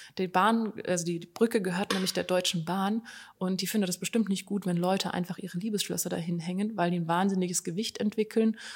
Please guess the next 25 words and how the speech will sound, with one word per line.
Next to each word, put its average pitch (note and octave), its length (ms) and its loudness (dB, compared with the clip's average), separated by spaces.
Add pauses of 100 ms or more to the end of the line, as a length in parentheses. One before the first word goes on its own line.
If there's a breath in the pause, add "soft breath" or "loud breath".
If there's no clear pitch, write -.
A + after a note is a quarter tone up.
(120 loud breath)
und F3+ 340 0
die F3+ 60 0
Statik F#3 420 0
der F#3 80 0
Brücke A3 300 0
beeinflussen E3 640 0
können. D#3+ 300 -2 (580 loud breath)
Und F#3 240 2
dann G3+ 460 4
hat A3 240 4
halt, G#3 240 4 (140)
<laughs> - 120 -8
es G#3+ 140 2
war A3+ 120 8
so G#3+ 120 2
Good D4 440 2
Cop, C#4 280 -2
Bad G3+ 260 6
Cop A3+ 240 -2
und - 380 0
der G3+ 60 6
Praktikant G#3 720 0
oder F#3+ 180 4
Auszubildende. A#3+ 800 2 (540 loud breath)
Und G3 400 2